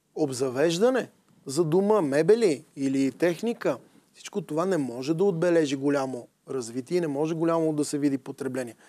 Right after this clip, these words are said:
В момента, в който, в който тръгнат тези неща, отпуши се износа, нали?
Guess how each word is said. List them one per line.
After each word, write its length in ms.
В 60
момента, 300
в 40
който, 460
в 100
който 300
тръгнат 360
тези 320
неща, 440
отпуши 540
се 160
износа, 640
нали? 260